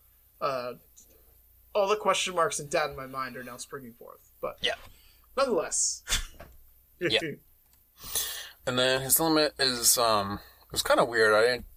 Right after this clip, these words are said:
Speaker 2: couldn't quite get the hang of it, but basically just charge a big thrust
Speaker 1: Yeah.
Speaker 2: forward, and I couldn't
Speaker 1: Yeah,
Speaker 2: really
Speaker 1: make a
Speaker 2: figure
Speaker 1: big
Speaker 2: out.
Speaker 1: rock.
Speaker 2: Yeah, like, I was like, uh, "Do I have to, like, time this a certain way, or should I be spamming it, or what?"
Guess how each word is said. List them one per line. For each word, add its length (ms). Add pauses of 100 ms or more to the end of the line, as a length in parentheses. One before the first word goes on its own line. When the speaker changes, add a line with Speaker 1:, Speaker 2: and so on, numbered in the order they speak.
(140)
Speaker 2:
couldn't 320
quite 220
get 100
the 80
hang 140
of 120
it, 200
but 100 (360)
basically 300
just 220
charge 580
a 80
big 540 (480)
thrust 540
Speaker 1:
Yeah. 260
Speaker 2:
forward, 960 (220)
and 380
I 100
couldn't 220
Speaker 1:
Yeah, 40
Speaker 2:
really 120
Speaker 1:
make 120
a 40
Speaker 2:
figure 140
Speaker 1:
big 120
Speaker 2:
out. 100
Speaker 1:
rock. 280 (720)
Speaker 2:
Yeah, 720 (160)
like, 140
I 120
was 180
like, 200
uh, 360
"Do 120
I 40
have 80
to, 80
like, 160
time 260
this 200
a 40
certain 340
way, 300
or 320
should 160
I 40
be 100
spamming 500
it, 60
or 140
what?" 260